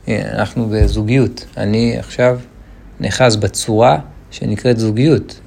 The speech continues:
אל, אל תסתכלי לשם. כשהוא חתיך מדי, אני לא רוצה שתסתכלי עליו. כן? זו צורה. מישהו אחד יגחך על זה, ובמדינה אחרת מישהו יערוף את הראש על זה.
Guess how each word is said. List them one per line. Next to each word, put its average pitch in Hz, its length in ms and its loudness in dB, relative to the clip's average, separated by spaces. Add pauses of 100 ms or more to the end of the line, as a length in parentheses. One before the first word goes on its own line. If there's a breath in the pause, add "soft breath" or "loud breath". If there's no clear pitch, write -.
(100)
אל, 135 120 6
אל 113 320 2
תסתכלי 117 480 -2
לשם. 95 200 -6 (180)
כשהוא 107 380 0
חתיך - 400 -4
מדי, 123 440 2
אני 107 160 -2
לא 110 100 0
רוצה 123 260 -2
שתסתכלי - 560 -6
עליו. - 160 -4 (1800 loud breath)
כן? 131 240 0 (280)
זו 98 140 -8
צורה. 147 340 4 (480 loud breath)
מישהו 123 220 0
אחד 120 240 4
יגחך 120 460 2
על 117 80 4
זה, 110 280 4
ובמדינה 110 500 4
אחרת 127 420 2
מישהו 131 300 2
יערוף 135 340 4
את - 60 -2
הראש 180 320 2
על 92 100 -6
זה. 107 100 -12